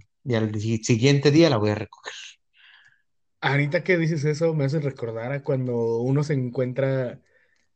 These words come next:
Speaker 2: este, dinero en la calle y va con amigos, nunca falta el clásico, "El que lo pisa se lo queda", ¿no?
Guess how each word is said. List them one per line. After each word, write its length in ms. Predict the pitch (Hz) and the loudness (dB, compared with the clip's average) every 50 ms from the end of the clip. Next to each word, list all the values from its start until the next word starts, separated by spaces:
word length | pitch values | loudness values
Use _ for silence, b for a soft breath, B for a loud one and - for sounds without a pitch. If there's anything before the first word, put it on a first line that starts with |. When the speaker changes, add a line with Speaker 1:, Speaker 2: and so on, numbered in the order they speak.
| _ _ | _ _
Speaker 2:
este, 720 | - - 117 104 - - - - 104 104 101 98 90 - - 117 | -8 -8 -8 -8 -8 -12 -10 -6 -6 -4 -4 -4 -4 -6 -4 0
dinero 440 | 127 139 135 135 131 135 139 151 | 2 2 4 6 6 6 4 4
en 80 | 151 147 | 4 2
la 120 | 139 131 | 0 0
calle 300 | - 139 135 139 135 139 | 0 0 0 2 2 2
y 60 | 143 135 | 2 2
va 140 | 131 127 | 2 0
con 140 | - 147 135 | 0 -2 -2
amigos, 560 | 120 120 131 135 131 131 147 160 180 - - _ _ _ _ _ _ _ _ _ _ _ _ _ | 0 0 0 2 2 2 2 0 -2 -4 -12 _ _ _ _ _ _ _ _ _ _ _ _ _
nunca 320 | 131 131 143 151 143 165 147 | 0 2 2 2 2 2 2
falta 320 | 170 160 156 143 156 156 147 | 2 2 2 2 0 0 0
el 140 | 143 131 131 | 0 -2 -2
clásico, 640 | - 135 143 139 - 156 - - 156 156 147 - - _ _ _ _ _ _ _ _ _ _ _ | 0 0 0 0 -2 -6 -2 2 2 2 2 0 -4 _ _ _ _ _ _ _ _ _ _ _
"El 160 | - 123 120 | -6 -6 -2
que 100 | 120 123 | 0 0
lo 120 | 123 117 120 | 0 0 0
pisa 240 | - 151 156 180 | 0 2 2 2
se 100 | 151 156 | 2 0
lo 120 | 127 107 - | 0 -2 0
queda", 300 | - 127 147 147 131 117 | 0 2 2 2 2 0
¿no? 220 | 113 110 127 170 | -2 -4 -6 -6